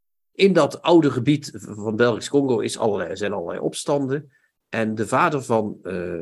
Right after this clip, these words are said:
Nothomb, Patrick Nothomb, wordt, eh, met een, eh, aantal, eh, mede-Belgen, in totaal een stuk of, eh, twintig, dertig, eh, gegijzeld.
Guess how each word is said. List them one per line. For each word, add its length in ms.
Nothomb, 640
Patrick 520
Nothomb, 640
wordt, 340
eh, 100
met 220
een, 200
eh, 180
aantal, 520
eh, 80
mede-Belgen, 920
in 120
totaal 400
een 80
stuk 200
of, 260
eh, 260
twintig, 420
dertig, 480
eh, 240
gegijzeld. 840